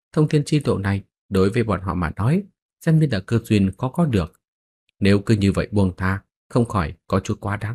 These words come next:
tiếc rồi." Tiểu Hòa Thượng ung dung nói ra. Vừa lúc đó, thanh âm của cậu Tam trực tiếp truyền âm đến chỗ lỗ tai Khương Tư Nam. "Thiếu gia, các người đi trước đi, không cần phải xen vào chúng ta.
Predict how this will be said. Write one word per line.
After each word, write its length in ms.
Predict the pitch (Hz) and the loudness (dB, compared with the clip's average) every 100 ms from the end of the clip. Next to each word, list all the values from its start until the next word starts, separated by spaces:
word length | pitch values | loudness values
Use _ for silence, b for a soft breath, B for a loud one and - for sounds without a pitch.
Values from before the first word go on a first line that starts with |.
| - | -4
tiếc 240 | 147 165 | -4 -2
rồi." 220 | - 78 78 _ _ _ _ _ _ _ _ _ _ _ _ | -2 -4 -6 _ _ _ _ _ _ _ _ _ _ _ _
Tiểu 120 | 127 113 | -2 0
Hòa 140 | 110 | 0
Thượng 320 | - 101 - | 0 -2 0
ung 220 | 123 104 92 | 0 0 0
dung 260 | 98 90 | 0 -2
nói 180 | 92 139 | -2 -4
ra. 240 | 139 117 - _ _ _ _ _ _ _ _ _ - | -4 -4 -6 _ _ _ _ _ _ _ _ _ -2
Vừa 100 | 120 | 0
lúc 180 | 139 - | 0 -2
đó, 280 | 123 151 180 _ _ _ | -2 -4 -6 _ _ _
thanh 140 | 165 156 | 0 2
âm 140 | 151 | 2
của 380 | - 87 85 90 - | 0 0 -2 -6 -4
cậu 180 | 90 78 | -2 -2
Tam 320 | 104 104 95 | -4 -2 -2
trực 220 | 95 - | -4 -4
tiếp 140 | 156 175 - | -2 -2 0
truyền 200 | 95 78 | -2 -2
âm 200 | 95 87 | -4 -2
đến 320 | 110 180 196 | 0 0 0
chỗ 200 | - 135 | -2 -2
lỗ 120 | 113 - | -4 -4
tai 240 | 107 95 | -4 -4
Khương 180 | - 95 | -2 -2
Tư 100 | 90 | -2
Nam. 260 | 92 98 98 _ _ _ _ _ _ _ - | -2 -4 -6 _ _ _ _ _ _ _ -2
"Thiếu 200 | 101 117 | 0 0
gia, 360 | 117 92 95 _ _ _ - | 0 -2 -4 _ _ _ -6
các 120 | 117 | -2
người 100 | 98 | 0
đi 140 | 92 92 | 0 0
trước 180 | 151 156 | 0 2
đi, 220 | 95 90 _ _ _ _ | 0 -2 _ _ _ _
không 140 | - 135 | -4 -2
cần 160 | 127 | -2
phải 120 | 107 98 | -4 -4
xen 220 | 156 151 | -2 -2
vào 140 | 101 | -2
chúng 200 | - 156 | -4 -4
ta. 300 | 151 135 123 | -4 -4 -8